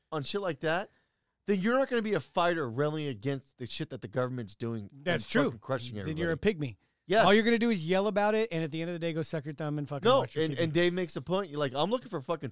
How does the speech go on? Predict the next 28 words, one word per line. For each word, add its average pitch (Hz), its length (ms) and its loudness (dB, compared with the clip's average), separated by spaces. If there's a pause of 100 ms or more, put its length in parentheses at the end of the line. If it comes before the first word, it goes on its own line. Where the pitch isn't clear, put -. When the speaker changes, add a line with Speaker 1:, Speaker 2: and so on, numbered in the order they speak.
Speaker 1:
fighters 131 380 0
that 117 100 -2
are 110 100 -4
willing 131 460 -4 (380)
to 135 40 -8
get 135 200 -2
behind 139 200 -2
a 117 60 -8
cause, 120 480 0
to 113 100 -10
push 135 280 -6
back 127 200 -2
against 117 220 -8
the 107 80 -10
Federal 123 260 -4
Reserve, 127 520 -6 (480)
the 123 80 -10
government 147 400 0
itself, 127 500 -4
the 135 160 -2
overreach, 143 640 -2
how 131 220 0
it's - 220 -10 (200)
taking 156 260 -6
over 135 220 -2
an 123 60 -2
entire 123 360 -4
market." 123 500 -4